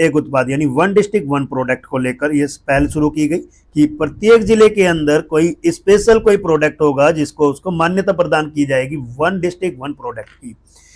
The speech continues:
सेमीकंडक्टर इकोसिस्टम के निर्माण की योजना भी इसके माध्यम से लाई गई और अभी हाल में ही सेमिकॉन ट्वेंटी ट्वेंटी फ़ोर इनिशिएटिव लाया जा रहा है जिससे कि विश्व के अंदर सेमिकॉन का हम से-, सेमीकंडक्टर चिप जो है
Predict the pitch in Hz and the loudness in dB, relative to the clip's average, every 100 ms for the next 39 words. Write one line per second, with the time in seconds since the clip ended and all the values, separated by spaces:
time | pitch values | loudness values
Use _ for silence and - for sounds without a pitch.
0 | _ _ _ - 202 240 254 240 240 240 | _ _ _ 0 4 4 4 4 4 4
1 | 247 175 175 185 180 175 - 175 175 156 | 4 4 2 2 0 -4 -2 -2 -2 -2
2 | 143 139 135 131 127 131 131 127 127 127 | 0 0 0 -4 -4 -6 -4 -4 -4 -6
3 | 131 135 - 143 143 139 151 151 165 156 | -4 -6 -6 -2 -2 -2 -6 -6 -2 0
4 | 156 180 165 139 139 151 180 247 226 190 | 0 -2 0 0 0 -2 0 2 4 4
5 | 190 190 185 196 196 151 156 - 165 160 | 2 0 0 0 -2 -4 -6 -4 -2 0
6 | 170 165 160 165 147 147 147 135 131 - | -2 -2 -6 -4 -6 -6 -8 -10 -10 -8
7 | 139 175 233 - - _ _ _ _ _ | 2 4 4 0 -20 _ _ _ _ _
8 | - 175 190 185 170 160 147 135 135 139 | -4 2 2 2 2 2 2 4 4 4
9 | 143 151 160 165 185 143 139 - 139 135 | 4 4 4 4 2 0 -6 -6 -6 -4
10 | 131 175 208 208 202 196 190 196 - 147 | -4 -4 -4 0 2 2 0 -2 0 0
11 | 139 139 131 127 123 160 190 147 170 - | 0 -4 -6 -6 2 4 4 2 -4 -6
12 | 139 139 131 135 147 170 170 175 175 175 | -6 -6 -8 -6 -6 -6 0 0 0 -8
13 | - 131 - 127 131 | -8 -16 -10 -4 0